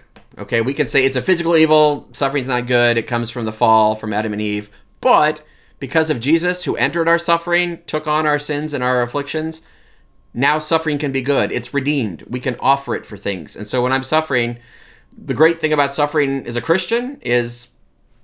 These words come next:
I have something I can do with it. I can bring it to Mass and offer it. Um, I, I think it would be, the only thing worse than suffering is to be suffering and not be a Christian and not know what to do with it.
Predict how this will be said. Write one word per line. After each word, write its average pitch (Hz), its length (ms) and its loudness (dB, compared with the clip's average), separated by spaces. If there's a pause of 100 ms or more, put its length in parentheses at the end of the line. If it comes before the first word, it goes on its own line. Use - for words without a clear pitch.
(320)
I 147 120 2
have 156 100 -2
something 175 220 0
I 170 60 4
can 170 120 -4
do 170 140 4
with 175 160 -2
it. - 120 -10
I 120 120 -4
can 127 200 -4
bring 131 200 -2
it 151 80 -4
to 143 60 -6
Mass 123 420 -2
and 101 160 -8
offer 113 340 -2
it. - 160 -14 (140)
Um, 98 420 -6 (720)
I, - 120 -10 (120)
I 120 100 0
think 147 140 0
it 151 60 0
would 139 140 4
be, 123 80 -12
the 131 200 -2
only 185 140 6
thing 170 160 2
worse 170 300 4
than 127 140 -8
suffering 156 360 0
is 117 120 -4
to 123 100 -6
be 120 420 -6
suffering 147 340 -2
and 107 200 -2
not 117 280 2
be 113 140 -2
a 107 40 -2
Christian 90 580 -6
and 104 120 -6
not 117 160 -2
know 117 120 0
what 120 180 0
to 113 80 -8
do 113 160 -2
with 110 140 -4
it. - 200 -14